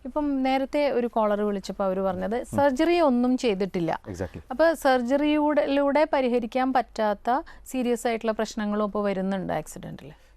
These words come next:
Speaker 2: Yeah, because ഇപ്പോ നമുക്ക് പിന്നെ സർജറി നമ്മൾ ചെയ്യുന്നത് ഇപ്പോ ബ്ലീഡിംഗ് ഉണ്ട്, ബ്ലഡ് പോയി പിന്നെ ക്ലോട്ട് ചെയ്ത് അത് ക്ലോട്ടോ ഹെമറേജോ ബ്രെയിനിനെ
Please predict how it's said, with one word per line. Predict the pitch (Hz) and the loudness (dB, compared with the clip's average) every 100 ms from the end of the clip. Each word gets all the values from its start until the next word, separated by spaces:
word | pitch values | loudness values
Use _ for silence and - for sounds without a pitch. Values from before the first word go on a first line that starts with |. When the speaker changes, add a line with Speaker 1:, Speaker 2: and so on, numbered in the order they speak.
| - | -6
Speaker 2:
Yeah, | 123 139 120 107 | -2 -2 -2 0
because | 135 127 | 2 2
ഇപ്പോ | 120 - 139 139 | 2 0 0 0
നമുക്ക് | 113 117 131 135 147 117 104 | 0 0 0 2 2 0 -2
പിന്നെ | 113 107 107 | -2 -2 -2
സർജറി | - 107 107 127 | 2 2 4 2
നമ്മൾ | 151 139 139 | 2 2 0
ചെയ്യുന്നത് | 131 117 120 120 104 127 139 - | 0 0 0 0 0 0 -2 -6
ഇപ്പോ | 110 117 | 0 2
ബ്ലീഡിംഗ് | 101 113 120 120 104 | 4 2 4 2 0
ഉണ്ട്, | 90 - - | -2 -6 -10
ബ്ലഡ് | 110 110 92 110 117 | -10 -4 4 4 6
പോയി | 131 113 110 120 | 4 4 2 2
പിന്നെ | - 104 104 | -2 -6 -4
ക്ലോട്ട് | - 104 107 123 | 0 2 2 2
ചെയ്ത് | 107 101 117 | 2 2 2
അത് | 110 117 113 | 0 -2 -6
ക്ലോട്ടോ | 101 - 107 107 117 110 | -10 -2 0 2 2 0
ഹെമറേജോ | 104 98 104 104 117 | -2 -2 0 -2 -4
ബ്രെയിനിനെ | 101 101 107 | -2 -2 -2